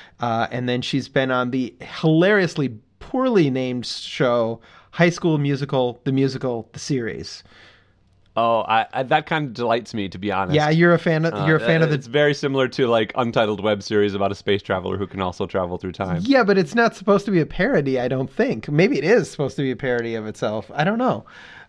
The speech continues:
Speaker 1: Um,
Speaker 2: Yeah, I think it's supposed to be a little tongue-in-cheek.
Speaker 1: Uh, yeah.
Speaker 2: I haven't watched the show, but
Speaker 1: It's a
Speaker 2: no one would
Speaker 1: it's a double
Speaker 2: They
Speaker 1: colon.
Speaker 2: can't not know what the title sounds like,
Speaker 1: I mean,
Speaker 2: right?
Speaker 1: I don't know, man. People are, people can be pretty out of touch. But anyways,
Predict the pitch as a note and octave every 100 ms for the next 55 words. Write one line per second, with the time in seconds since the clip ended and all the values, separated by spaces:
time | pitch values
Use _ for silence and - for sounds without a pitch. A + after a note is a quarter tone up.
0 | - D3 D3 C#3 C3 C3+ - G#3 - G#3+
1 | F4+ D#4+ - E3 D#3 C3+ B2 A2 G2+ G2+
2 | F2+ E2+ E2+ F2+ - C#3 C#3 A2 A2+ B2+
3 | A2 F#2+ F#2+ F#2 - F#2 F#2 E2+ E2+ F3+
4 | - F#3 D#3+ - D#3 D#3 C3 A2 G#2 G2+
5 | - _ _ _ - D#3+ D#3+ F3+ D#3 C#3
6 | - F3 A3 C#3 B2+ A#2+ - A2+ A2+ F#2+
7 | F#2 F2 G2+ A#2+ G2+ E2+ G#2 E2 F2 -
8 | - - - B2+ D3 C#3 B2+ F#2+ A2 B2+
9 | B2+ A#2+ A#2 A2+ G#2 A2+ A2 A#2+ A2 -
10 | E3 F3 C#3 - C3 - D3+ F3+ E3 E3
11 | C3+ C#3+ B2+ A#2+ A2 F#2+ - A#3 A#3+ D3+
12 | A#2+